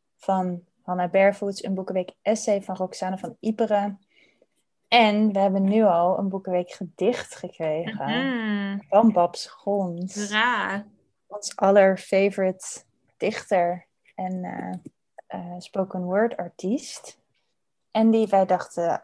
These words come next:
Speaker 1: om, om iedereen even een warm gevoel van binnen te geven. En even wat poëzie te laten horen, wat misschien, eh,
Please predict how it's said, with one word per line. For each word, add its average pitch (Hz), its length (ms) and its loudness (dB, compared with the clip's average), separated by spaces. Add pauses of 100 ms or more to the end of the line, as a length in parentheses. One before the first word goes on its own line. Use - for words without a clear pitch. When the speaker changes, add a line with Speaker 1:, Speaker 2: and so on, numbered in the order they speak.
Speaker 1:
om, 190 440 -4
om 185 340 -8
iedereen 180 680 -8 (140)
even 190 240 -14
een 185 60 -10
warm 185 220 -8
gevoel 214 280 -8
van 196 180 -6
binnen 180 220 -6
te - 120 -20
geven. 175 540 -12 (760)
En 190 200 -4
even 185 220 -6
wat 185 140 -4
poëzie 190 380 -2
te 208 100 -4
laten 180 320 -2
horen, 175 340 -4
wat 175 160 -10
misschien, 180 480 -10
eh, 175 280 -12